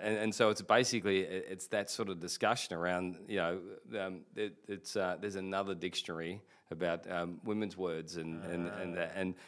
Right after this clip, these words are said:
Speaker 1: and of, of that, of that period. But it was fantastic. The book is just, it's
Speaker 2: All right.
Speaker 1: brilliant.
Speaker 2: I'll get on
Speaker 1: It's
Speaker 2: to it.
Speaker 1: brilliant.
Speaker 2: Brilliant. Do you listen to any other podcasts or anything like that?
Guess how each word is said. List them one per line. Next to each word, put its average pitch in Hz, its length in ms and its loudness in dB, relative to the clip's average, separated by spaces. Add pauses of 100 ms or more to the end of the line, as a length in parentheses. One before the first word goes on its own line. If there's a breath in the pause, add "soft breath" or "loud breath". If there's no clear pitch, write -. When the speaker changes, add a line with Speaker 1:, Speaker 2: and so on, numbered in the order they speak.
(140)
Speaker 1:
and 98 100 0
of, 95 220 2
of 95 160 0
that, 92 260 2
of 92 120 -4
that 90 180 2
period. 101 340 2
But 98 120 4
it - 20 6
was 110 100 2
fantastic. - 600 -2
The 92 80 -6
book 110 240 2
is 82 160 -2
just, - 260 -10 (240)
it's - 100 -8
Speaker 2:
All 95 60 -4
right. 87 60 -6
Speaker 1:
brilliant. 82 260 -4 (200)
Speaker 2:
I'll - 180 -20
get 92 100 -16
on 87 120 -18
Speaker 1:
It's - 80 -16
Speaker 2:
to - 40 -18
it. - 20 -10
Speaker 1:
brilliant. 85 300 0 (240)
Speaker 2:
Brilliant. 107 320 -10 (1400 soft breath)
Do 143 100 2
you 147 60 10
listen 147 220 6
to 135 100 2
any 131 100 4
other 127 140 6
podcasts 143 500 2
or 151 40 -4
anything 147 200 -6
like 147 220 -2
that? 160 80 -10